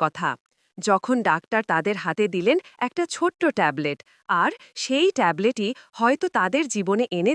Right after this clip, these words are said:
দিয়েছে আজকের হাসিখুশি শিশুকে। তাই ভিডিওটা যদি আপনাদের ভালো লাগে, চ্যানেলটা সাবস্ক্রাইব করবেন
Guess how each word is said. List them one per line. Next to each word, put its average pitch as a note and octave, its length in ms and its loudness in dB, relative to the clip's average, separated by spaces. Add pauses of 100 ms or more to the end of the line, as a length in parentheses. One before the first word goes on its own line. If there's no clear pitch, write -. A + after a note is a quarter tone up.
দিয়েছে G3+ 300 0 (380)
আজকের F4+ 300 -2 (100)
হাসিখুশি A#3 560 -2 (100)
শিশুকে। E3+ 440 -4 (580)
তাই F#3+ 220 2 (380)
ভিডিওটা D4 400 2 (100)
যদি E4+ 140 0 (120)
আপনাদের A3+ 320 2 (120)
ভালো D#3+ 200 0 (100)
লাগে, F3 220 2 (320)
চ্যানেলটা G#3 420 0 (100)
সাবস্ক্রাইব F#3 460 0 (120)
করবেন D3 300 -2